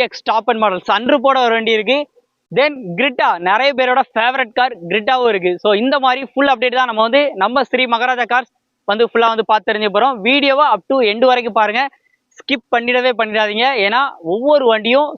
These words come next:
ஸ்பெசிஃபிக்கான ரேட்ல and ஃபைனான்ஸ் ஃபெசிலிட்டி all over தமிழ்நாடு எல்லா பக்கமே இது பண்ணி கொடுத்துட்டு இருக்காங்க. லொகேஷன் பாத்தீங்க அப்படின்னா கரெக்டா ரா-, இது வந்து மதுரையில இருந்து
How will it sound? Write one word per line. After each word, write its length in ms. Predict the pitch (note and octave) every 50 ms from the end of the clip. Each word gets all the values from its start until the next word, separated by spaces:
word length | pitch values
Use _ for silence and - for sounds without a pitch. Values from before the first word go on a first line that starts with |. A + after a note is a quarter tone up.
| - _
ஸ்பெசிஃபிக்கான 840 | - G#3 G3 - C4 A3 A3+ B3+ A3+ G3 B3 A#3 A#3+ C4 C4+ A#3+ G3+ G#3
ரேட்ல 320 | A3 A#3 G#3+ - A#3+ C4 C4+ B3 A3 G#3+
and 140 | A3 G#3+ F#3+ - - _ _ _ _ _ _ -
ஃபைனான்ஸ் 400 | G3+ A3 B3+ C#4+ D4+ D#4 C4+ - -
ஃபெசிலிட்டி 380 | C4 G#3 B3 B3 B3+ G#3+ D4 D#4 C4+ F#3 F#3
all 180 | G3+ A#3+ C#4+ D4+ D#4+
over 160 | D#4 D#4 D4 C4+ -
தமிழ்நாடு 340 | C4+ B3+ B3+ C4+ C4 C4+ D#4 D#4+ C4 A3
எல்லா 120 | A3 A#3+ A#3+
பக்கமே 220 | A#3+ A3+ A#3+ B3 B3
இது 80 | A#3 G#3 A3+
பண்ணி 100 | A3 A3+ A3
கொடுத்துட்டு 240 | A3+ G3+ G#3+ G#3 G#3+
இருக்காங்க. 280 | G#3 G#3+ G#3 G#3 A#3+ C#4 D#4 - _ _ _ _ _ _ _ F#3
லொகேஷன் 420 | A3+ A#3 - E4 E4+ D4 D4 D4 C#4+ B3
பாத்தீங்க 260 | C4 A#3+ B3 B3 B3+ A#3
அப்படின்னா 260 | G#3+ G3+ G#3+ A#3 B3+ C#4+ - - _ _ _ _ -
கரெக்டா 320 | G#3 A#3 A3+ - - C#4+ D4+ D4 A#3+ F#3+ F#3
ரா-, 120 | G3 F#3+ - _ - G3
இது 60 | F#3+ G#3+ A3
வந்து 140 | A#3+ C4+ B3+ A3
மதுரையில 360 | A3 A3+ C4 C#4+ C#4 C4+ B3+ A#3
இருந்து 180 | A3 A3+ C#4+